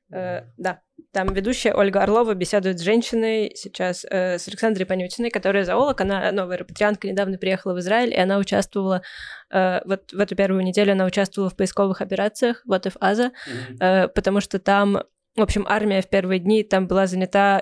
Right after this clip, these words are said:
Speaker 1: исключительно поиском террористов.
Speaker 2: Мгм.
Speaker 1: Никто не искал людей, которые там могли еще оказаться. И,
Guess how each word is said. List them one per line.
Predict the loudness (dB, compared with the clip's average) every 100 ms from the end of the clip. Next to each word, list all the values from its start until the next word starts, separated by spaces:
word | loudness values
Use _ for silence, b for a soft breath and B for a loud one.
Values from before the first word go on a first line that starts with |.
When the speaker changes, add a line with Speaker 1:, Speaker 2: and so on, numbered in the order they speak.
| -2
Speaker 1:
исключительно | -6 -4 -6 -4 -4
поиском | -2 -2 -6 -10
террористов. | -6 -4 -4 -6 -12 -12
Speaker 2:
Мгм. | -16 -4 0
Speaker 1:
Никто | 0 2 4
не | 4 2
искал | 2 2 2 2
людей, | 2 2 0
которые | 0 0 0 2
там | 0
могли | 0 0 0
еще | 0 -2
оказаться. | 0 -2 -2 -8 -16 B B B B
И, | -2 0 0